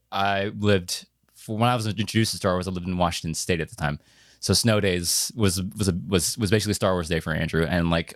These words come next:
I tell my wife all the time, she's like, "Oh, she's only seen snow, like, twice in her life."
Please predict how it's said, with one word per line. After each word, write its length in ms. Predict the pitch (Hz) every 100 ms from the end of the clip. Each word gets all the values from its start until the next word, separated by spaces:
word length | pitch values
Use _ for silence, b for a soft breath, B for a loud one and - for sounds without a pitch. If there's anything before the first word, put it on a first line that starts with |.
| -
I 100 | 101
tell 140 | 117
my 120 | 104
wife 220 | 95 95 -
all 100 | 87
the 60 |
time, 180 | 82 92
she's 100 | 85
like, 100 | 101
"Oh, 260 | 127 131 123
she's 160 | - 143
only 120 | 156
seen 400 | 139 127 101 92 -
snow, 260 | - - 113
like, 140 | 95 85
twice 300 | - 90 -
in 60 |
her 60 | 73
life." 280 | 71 -